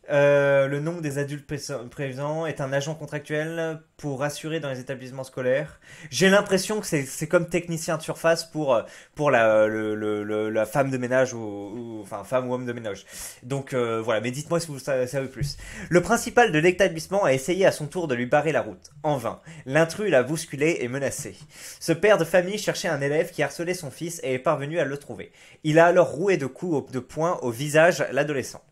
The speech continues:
Au moins, c'était des coups de poing. Au moins, il n'y est pas allé comme certains ingénieurs en position, vas-y, euh,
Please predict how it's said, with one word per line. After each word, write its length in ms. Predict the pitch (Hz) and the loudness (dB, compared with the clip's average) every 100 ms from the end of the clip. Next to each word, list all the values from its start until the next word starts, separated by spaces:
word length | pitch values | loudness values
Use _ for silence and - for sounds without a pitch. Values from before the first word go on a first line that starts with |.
| _ _ _ _ - _ _ _ _ _ - - - - - - 113 | _ _ _ _ -20 _ _ _ _ _ -20 -20 -20 -20 -20 -20 -6
Au 40 | |
moins, 160 | 127 165 | -2 -2
c'était 140 | 165 | -2
des 100 | 151 | -6
coups 100 | 151 | -6
de 60 | - | -10
poing. 160 | 98 | -14
Au 100 | 95 | -10
moins, 300 | 113 151 170 - | -2 2 2 2
il 80 | 123 | -4
n'y 100 | 135 | -2
est 40 | |
pas 140 | 135 | 2
allé 240 | 156 147 160 | 4 4 0
comme 160 | 135 | -2
certains 340 | 135 143 156 139 | -2 -2 0 0
ingénieurs 640 | 135 135 135 156 147 113 185 - 165 | -2 -2 -2 0 2 0 -6 -18 -6
en 360 | 127 120 120 120 | 0 2 2 0
position, 460 | 143 131 139 - | -2 -6 -6 -6
vas-y, 320 | 147 139 143 131 | -4 -4 -4 -2
euh, 180 | 113 | -2